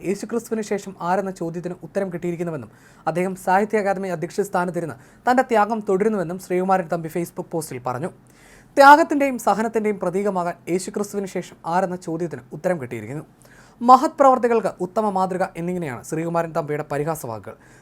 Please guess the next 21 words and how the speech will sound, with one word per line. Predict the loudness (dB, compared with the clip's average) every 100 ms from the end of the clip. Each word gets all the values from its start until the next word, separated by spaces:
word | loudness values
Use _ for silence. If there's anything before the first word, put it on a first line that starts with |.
| _
തൽക്കാലം | 8 8 6 4 0
അദ്ദേഹം | -2 -2 0
കേരള | 2 2
സാഹിത്യ | 2 2 2 -2
അക്കാദമിയിൽ | 0 -2 -2 -6
അധ്യക്ഷ | -6 -6 -8
സ്ഥാനത്തിരുന്ന് | -8 -4 -4 -4 -8 -12 -12
തന്റെ, | -10 -10 0 4
തന്റെ | 4
ത്യാഗം | 4 4 6 2 2
തുടരുന്നുവെന്നും | 2 4 2 -2 -4 -4
ശ്രീകുമാരൻ | -2 2 2 0 -4
തമ്പി | -6 -6
പരിഹസിച്ചു. | -6 -6 -10
Facebook | -14 -2 -2 0 -6
കുറിപ്പിലൂടെയാണ് | -2 -4 -2 0 -2 -4 -10
ശ്രീകുമാരൻ | -8 -6 -4 -6 -6
തമ്പിയുടെ | -8 -6 -6
പരിഹാസം. | -8 -8 -8 -10 -12 _ _ -20 -20 -20 6
താൻ | 8 8
വെറും | 8 4